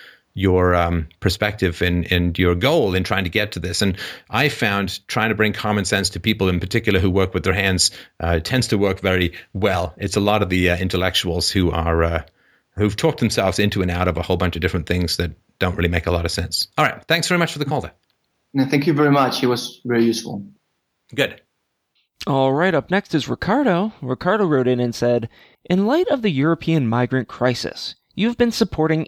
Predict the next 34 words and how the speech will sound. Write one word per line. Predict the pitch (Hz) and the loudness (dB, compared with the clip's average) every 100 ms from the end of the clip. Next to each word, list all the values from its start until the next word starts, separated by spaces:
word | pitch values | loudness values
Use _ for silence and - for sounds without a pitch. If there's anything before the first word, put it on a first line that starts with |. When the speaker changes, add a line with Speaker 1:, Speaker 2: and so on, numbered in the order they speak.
| - | -2
Speaker 3:
alpha | 196 - 294 | -2 0 0
male | 214 202 190 | 2 0 0
behavior | 160 - - 240 269 117 - - - - _ _ | -2 -4 -2 -2 0 -2 -4 -8 -20 -20 _ _
relative | 175 190 175 165 147 | 0 2 2 2 2
to | 165 | -2
beta | 127 - 254 330 | -2 0 0 2
male | 131 117 | 2 2
behavior | 113 120 110 107 120 120 - - - | 2 0 0 2 0 -2 -8 -20 -4
on | 170 | 0
the | 165 | 2
basis | 202 269 - 262 | 2 0 -2 -4
of | 175 | -4
causing | - - 190 190 135 117 | -4 -2 0 2 0 0
the | 123 | 0
aforementioned | 127 131 - 120 120 - 113 | 0 0 0 0 0 -2 -8
crisis | - 190 202 - 117 - - - - _ | -2 0 2 2 0 -2 -10 -20 -20 _
because | - 160 160 | -2 0 2
of | 143 | 2
the | 131 - | 2 2
emotionality | 151 214 - 196 208 320 247 - - _ _ _ | 2 0 0 0 0 2 2 0 -2 _ _ _
of | 139 131 | -4 0
the | 110 | 2
betas. | 135 165 - - - _ _ _ - | 2 2 -2 -10 -18 _ _ _ -4
However, | 233 254 226 | -2 2 2
you | 202 - | 2 2
also | 302 381 320 | 0 0 -2
say | - 160 151 | 0 2 2
that | 135 151 | 2 2
emotions | 143 131 165 262 - 135 | 2 0 -2 -2 -4 -4
are | - 135 | -4 -6
healthy | 135 - 349 - 160 | -2 0 0 2 2
and | 120 | 2
very | 143 180 | 2 2
important | 196 185 196 185 127 - | 0 2 0 2 -2 -6